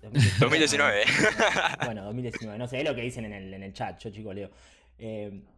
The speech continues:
Speaker 1: no, la
Speaker 2: No,
Speaker 1: verdad
Speaker 2: pero es como, Zombira, sabes de todos los jueguitos, me dijiste de, <laughs> el, el, el Domino y yo no tenía ni idea porque nunca jugué el juego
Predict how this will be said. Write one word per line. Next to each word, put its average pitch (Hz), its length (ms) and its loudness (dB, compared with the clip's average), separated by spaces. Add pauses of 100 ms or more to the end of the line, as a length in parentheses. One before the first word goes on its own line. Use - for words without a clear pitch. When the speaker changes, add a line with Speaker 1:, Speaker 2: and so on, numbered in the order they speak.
(100)
Speaker 1:
no, 147 140 -2
la 127 140 4
Speaker 2:
No, 135 200 6
Speaker 1:
verdad 127 280 2
Speaker 2:
pero 151 140 6
es 202 80 2
como, 135 260 4
Zombira, 143 420 2
sabes 151 220 4
de 139 80 0
todos 160 200 6
los 120 100 4
jueguitos, 123 460 4
me 107 180 4
dijiste 160 320 2
de, 127 180 6
<laughs> 190 280 4
el, 139 400 -2
el, 123 500 2
el 127 180 4
Domino 214 460 6
y 165 40 6
yo 254 160 6
no 220 80 2
tenía 214 240 6
ni 170 120 0
idea 240 260 8
porque 156 200 4
nunca 202 260 6
jugué 202 180 6
el 190 60 6
juego 220 460 8